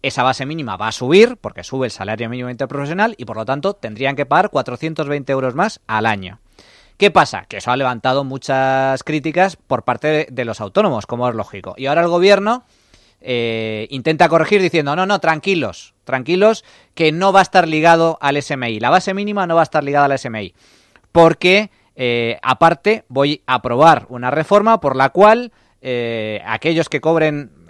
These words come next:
el salario mínimo interprofesional o menos, de novecientos euros al mes, van a, van a cotizar menos, puesto que van a, a empezar a cotizar en función de sus ingresos reales". Y yo le digo a la señora ministra y al señor presidente del gobierno, "Vale, muy bien, pero es que dentro de esos uno coma siete millones de autónomos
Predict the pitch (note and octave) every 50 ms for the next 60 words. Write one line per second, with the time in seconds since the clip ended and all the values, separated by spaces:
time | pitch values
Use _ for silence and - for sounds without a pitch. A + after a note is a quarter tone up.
0 | C#2 - - - A#2 A#2+ - C3 C3 D3 D3 D3+ D#3 D#3+ D#3+ D#3 D#3 D3+ D3 C#3+
1 | C#3+ C#3 C3+ C#3 F3 F#3 D#3+ - _ A#2+ G#2+ A#2 E3 G3+ F#3 G3+ B3 B3+ E3 A#2+
2 | G#2+ G#2+ G#2+ G#2 - C#3 C3+ B2+ C3+ B2 C#3 C3 C3 C#3 C3 D3 D3+ E3 G3 A3+
3 | A#3+ - _ _ _ _ _ B2+ D3 D3+ E3 E3+ E3 - C3 C#3 D3 D#3+ D#3 D#3
4 | D3+ B2+ C#3+ - D#3+ D3+ D3 E3+ G3 E3+ A#2 F#2+ - _ G#2+ G2+ - A2 G2+ G#2
5 | A#2 C3 C#3+ D3 C#3+ - C3+ C3+ C3 C#3 C3 - C#3 C3+ B2+ C3 B2+ B2+ B2+ -
6 | F3 F#3+ G3 - - C3+ A#2+ - B2+ A#2+ A2+ E3+ F3+ F3+ D#3+ D3 B2+ G#2+ B2+ A#2+
7 | B2+ B2 - A#2 G#2+ G#2 F#2+ F2+ G2 - _ _ _ _ _ _ _ C#3 C3 E3
8 | E3+ F3 E3+ F3 E3+ E3 D#3+ D3+ C3 D3+ D3+ D3+ D3 C#3+ C#3+ D3 E3 D3+ - -
9 | D#3+ D#3 C#3+ - C3+ C3+ B2 - C3+ C#3+ C#3+ B2+ C3+ A#2 C3+ C#3 B2+ C3 A#2+ A2+
10 | G#2+ A2 G#2+ G2+ G#2+ C3 C3+ B2+ A2+ A2+ C3+ D3+ D#3 C3+ C3+ C3+ A2+ - _ _
11 | _ _ _ - C3 - - D#3 D#3 E3+ E3+ D3+ D3 D3+ D3 C#3+ - F#3 D#3+ -
12 | _ - F3+ F3+ F3 E3+ D3+ _ - F3 E3+ E3 D#3+ D3+ D3+ - - E3+ E3 D#3
13 | - E3 D#3 D3 D3 C#3+ D3 D3+ D3+ C#3+ B2 C3+ C3 B2+ - C3 A#2+ B2+ G2+ F#2+
14 | F#2+ - -